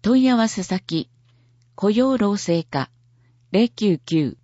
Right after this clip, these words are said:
二八六の三零一四。産業人材確保、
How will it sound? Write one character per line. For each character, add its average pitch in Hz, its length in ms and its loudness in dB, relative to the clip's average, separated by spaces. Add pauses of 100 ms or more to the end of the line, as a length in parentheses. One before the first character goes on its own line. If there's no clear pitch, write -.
(160)
二 220 180 2
八 214 320 -4
六 151 240 -2
の 143 240 0
三 240 340 0
零 202 280 -2
一 151 300 -8
四。 127 220 -2 (1000)
産 247 340 2
業 226 260 2
人 196 260 0
材 196 260 -2
確 - 300 -8
保、 - 280 -6